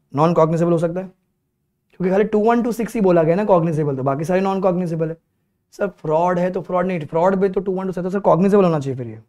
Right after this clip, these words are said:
मुझे भी नहीं पता आंसर क्या है।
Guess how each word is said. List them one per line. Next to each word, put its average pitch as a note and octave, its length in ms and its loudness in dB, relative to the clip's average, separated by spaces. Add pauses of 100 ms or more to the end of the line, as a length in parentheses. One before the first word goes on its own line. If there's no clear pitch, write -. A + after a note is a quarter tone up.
(2250)
मुझे F3 180 2
भी A#3 60 4
नहीं A3 100 2
पता F#3+ 140 4
आंसर C#3+ 200 -4
क्या A2+ 100 -12
है। G#2 100 -20